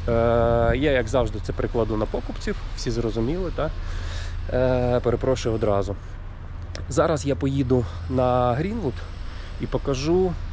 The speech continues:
що у нас на Грінвуді відбувається, і, е, розкажу трішечки, е, про те, як ми з цим будемо боротися. Тому що,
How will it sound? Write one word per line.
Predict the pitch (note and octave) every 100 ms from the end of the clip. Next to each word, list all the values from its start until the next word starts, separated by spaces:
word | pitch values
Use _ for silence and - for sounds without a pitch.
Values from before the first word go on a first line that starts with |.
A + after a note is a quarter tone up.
| - - -
що | - -
у | C#3+
нас | C#3+ C3+
на | D3
Грінвуді | C3+ C#3 A2+ A2
відбувається, | A2 A2 A2 D#3 D3 - - A#2 -
і, | A#2 A#2+ A#2
е, | A#2+ A#2 A#2 A2+ A#2 A2+
розкажу | B2 - B2 B2
трішечки, | - B2+ - B2 - A2+ - - - - - - - - - B2+
е, | A2+ A2+ A2+ A2 A2 A2 G#2+ G#2+ - - - - - -
про | B2+
те, | - C3+
як | A#2+ A#2+
ми | A#2
з |
цим | - A#2+
будемо | A#2 A#2 A#2
боротися. | A2+ A2+ G#2 F#2 - -
Тому | A2+
що, | B2 -